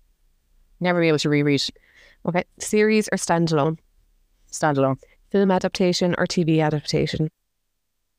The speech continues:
Speaker 1: Oh, um, neither.
Speaker 2: Oh.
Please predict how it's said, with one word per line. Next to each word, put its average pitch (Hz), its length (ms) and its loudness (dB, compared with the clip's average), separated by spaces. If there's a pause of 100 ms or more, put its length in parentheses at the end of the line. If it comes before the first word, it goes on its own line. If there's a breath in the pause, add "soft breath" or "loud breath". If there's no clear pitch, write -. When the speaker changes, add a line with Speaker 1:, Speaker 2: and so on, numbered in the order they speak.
(340)
Speaker 1:
Oh, 156 340 0 (120)
um, 170 560 2 (520)
neither. 160 500 0 (420)
Speaker 2:
Oh. 233 280 0